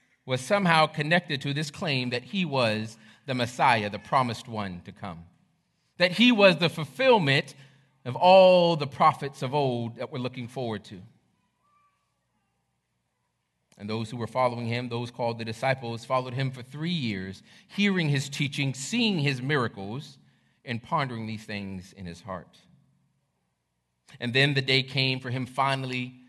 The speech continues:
to be betrayed by the hands of men into the Pharisees' charge. And he was found in Gethsemane praying as he was always wont to do in the mornings. He would go off to pray, and in that moment, soldiers came at him,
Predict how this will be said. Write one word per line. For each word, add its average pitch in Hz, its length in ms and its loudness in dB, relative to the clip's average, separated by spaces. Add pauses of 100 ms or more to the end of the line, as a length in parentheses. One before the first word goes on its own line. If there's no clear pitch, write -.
(340)
to 117 60 -16
be 113 140 -6
betrayed 123 580 -4
by 107 380 -8 (180)
the 95 80 -12
hands 110 280 -10
of 104 100 -14
men 95 440 -8
into 104 600 -12 (540)
the 95 60 -16
Pharisees' 101 440 -8
charge. 101 600 -8 (720)
And 113 80 -4
he 170 40 4
was 165 220 0
found 165 440 2
in 156 240 -4
Gethsemane 151 540 0
praying 180 380 2
as 156 80 2
he 185 80 0
was 170 160 2
always 190 640 4 (220)
wont 196 240 4
to 196 80 -2
do 175 220 2
in 160 120 0
the 160 60 2
mornings. 147 360 2
He 175 60 -4
would 147 160 -6
go 175 160 2
off 160 260 8
to 170 80 -6
pray, 120 360 2
and 120 140 -2 (240)
in 202 200 4
that 202 200 8
moment, 160 280 4
soldiers 160 460 0
came 147 380 -4
at 127 180 -6
him, 107 300 -14